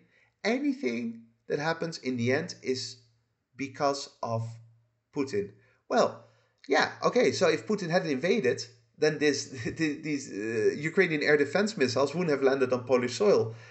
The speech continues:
That is, that is, that is correct. That is, <laughs> that is a, a logical statement. But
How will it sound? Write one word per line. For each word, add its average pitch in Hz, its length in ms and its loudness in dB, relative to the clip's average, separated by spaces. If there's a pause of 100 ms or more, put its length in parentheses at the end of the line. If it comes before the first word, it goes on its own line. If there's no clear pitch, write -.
(180)
That 180 200 6
is, 185 160 0
that 196 180 6
is, - 340 -4
that 208 180 6
is 233 120 2
correct. - 380 2
That 147 140 8
is, 139 100 0 (460)
<laughs> - 400 -16
that 185 180 4
is 165 160 2
a, 135 160 8 (200)
a - 80 2
logical 160 400 6
statement. 156 520 4 (300)
But 175 280 6